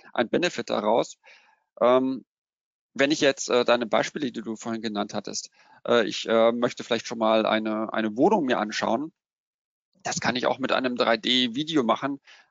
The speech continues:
ähm, wo ich vielleicht nur ein Headset brauche, aber dann weniger die Controller oder so. Oder einfach nur erstmal eine zwei D Rundgang.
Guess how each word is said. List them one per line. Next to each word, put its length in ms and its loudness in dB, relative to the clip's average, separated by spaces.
ähm, 260 0
wo 140 2
ich 80 2
vielleicht 280 0
nur 180 4
ein 80 0
Headset 340 -2
brauche, 280 2
aber 180 2
dann 220 -2
weniger 340 2
die 100 -8
Controller 560 0
oder 240 -4
so. 180 -8
Oder 360 2
einfach 280 0
nur 180 -4
erstmal 260 -4
eine 120 0
zwei 360 2
D 220 0
Rundgang. 560 -6